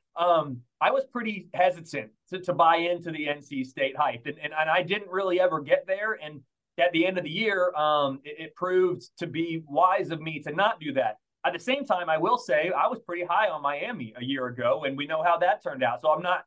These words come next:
not trying to suggest that I hit on a hundred percent of these shots, but, um, I could, I see a little bit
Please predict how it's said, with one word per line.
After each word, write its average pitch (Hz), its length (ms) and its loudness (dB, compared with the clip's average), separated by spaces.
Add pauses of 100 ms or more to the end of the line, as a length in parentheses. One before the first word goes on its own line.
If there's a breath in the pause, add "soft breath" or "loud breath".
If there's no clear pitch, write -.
(260)
not 185 220 0
trying 180 220 -2
to 156 40 -12
suggest 156 440 -6
that 147 80 -2
I 143 120 2
hit 175 160 4 (140)
on 143 320 0
a 131 80 -4
hundred 151 260 -2
percent 147 340 -2
of 135 60 -2
these 127 160 -6
shots, 170 400 0
but, 143 240 2 (320)
um, 151 400 4 (160)
I 180 140 2
could, 262 160 -6 (100)
I 180 60 0
see 254 240 -4
a 226 60 -2
little 202 360 0
bit 196 380 -4